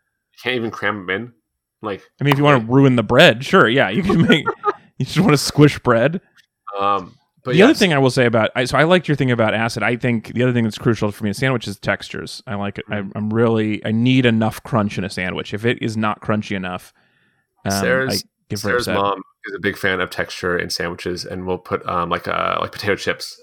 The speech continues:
Speaker 1: Um,
Speaker 2: Love a potato
Speaker 1: uh,
Speaker 2: chip in a sandwich. It's very smart.
Speaker 1: yeah.
Speaker 2: It's not the f-, you know, it's not the most, uh, fresh and v-, vivacious version of a,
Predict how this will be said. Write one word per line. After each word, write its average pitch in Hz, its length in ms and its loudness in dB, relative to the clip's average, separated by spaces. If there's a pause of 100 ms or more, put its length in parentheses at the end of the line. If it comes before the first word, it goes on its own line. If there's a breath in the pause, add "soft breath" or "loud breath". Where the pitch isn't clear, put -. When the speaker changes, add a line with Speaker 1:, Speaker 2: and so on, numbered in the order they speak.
(100)
Speaker 1:
Um, 95 420 -16 (280)
Speaker 2:
Love 110 160 -4
a 110 40 -12
potato 117 260 -4
Speaker 1:
uh, - 20 -2
Speaker 2:
chip 113 180 -4
in 113 40 -6
a - 20 -8
sandwich. 110 240 -8
It's - 100 -20
very 107 160 -4
smart. 110 340 -4 (200 loud breath)
Speaker 1:
yeah. - 100 -20
Speaker 2:
It's - 160 -6
not 180 160 2
the 139 60 0
f-, - 240 -10
you 147 100 -2
know, 131 60 0
it's - 80 -6
not 135 140 0
the 117 120 0
most, 113 480 -2
uh, 101 340 -2 (360)
fresh - 460 -2
and 113 180 -2
v-, 110 200 -6
vivacious 113 680 -2
version 120 380 0
of 127 100 0
a, 127 280 2